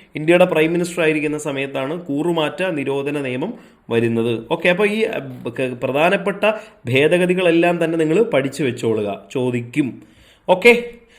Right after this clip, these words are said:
അപ്പോൾ ഇത് മനസ്സിലായി എന്ന് വിശ്വസിക്കുന്നു. ഇനി നമുക്ക് അടുത്ത ചോദ്യത്തിലേക്ക് പോവാം. അടുത്ത ചോദ്യം, consider the following statements about the directive principle of state policy.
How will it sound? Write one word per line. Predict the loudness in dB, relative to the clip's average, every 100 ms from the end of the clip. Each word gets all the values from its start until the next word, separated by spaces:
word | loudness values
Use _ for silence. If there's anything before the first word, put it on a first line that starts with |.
| _
അപ്പോൾ | 0 4
ഇത് | 6
മനസ്സിലായി | 4 2 2 2 4 4
എന്ന് | 2 0
വിശ്വസിക്കുന്നു. | -2 -4 -4 -4 -4
ഇനി | -2 0
നമുക്ക് | 0 0
അടുത്ത | 2 2 2 2 2
ചോദ്യത്തിലേക്ക് | 4 2 2 2 2 0 0
പോവാം. | -4 -4 -4 -6 -14 -20 -20 _
അടുത്ത | -2 2 4
ചോദ്യം, | 4 2 2 0 -4 -12 -20 _ _ _ _ _ 2
consider | 2 2 6 6
the | 6
following | 2 2 2 2 -2
statements | -4 0 0 0 -2 0
about | 0 2 0
the | 0 -2
directive | -2 -2 -2 -4 -4 -2
principle | -4 -2 -4 -2
of | -2
state | -2 -4 -4 -2
policy. | -4 -4 -10